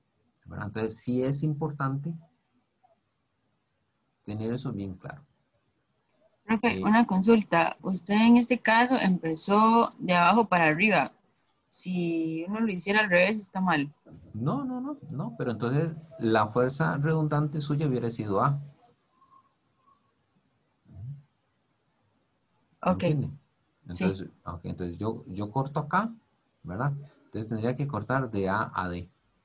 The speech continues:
Speaker 1: ¿verdad? Entonces ahí sí tendría que irlo haciendo. Es que eso depende que el, dónde escoja usted cuál es la fuerza redundante,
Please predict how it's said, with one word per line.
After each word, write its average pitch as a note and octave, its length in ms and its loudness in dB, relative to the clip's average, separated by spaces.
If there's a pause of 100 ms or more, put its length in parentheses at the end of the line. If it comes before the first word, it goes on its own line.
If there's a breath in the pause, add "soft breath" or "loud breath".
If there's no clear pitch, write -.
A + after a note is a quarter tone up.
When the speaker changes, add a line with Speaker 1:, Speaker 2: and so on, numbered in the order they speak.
(920)
Speaker 1:
¿verdad? G2+ 360 -8
Entonces F2+ 480 -10
ahí F#2 200 -6
sí F#2+ 160 -14
tendría E2+ 360 -10
que E2+ 100 -18
irlo E2+ 100 -8
haciendo. G2 240 -8 (240 loud breath)
Es E3 160 0
que G3+ 120 -2
eso G3+ 180 0
depende F#3 420 -2
que E3+ 80 -2
el, D#3 320 -6
dónde D3+ 240 2
escoja D#3+ 320 0
usted D#3+ 300 -2 (120)
cuál B2+ 180 2
es C#3+ 60 2
la C#3 120 4
fuerza C#3 280 -2
redundante, F2 640 -6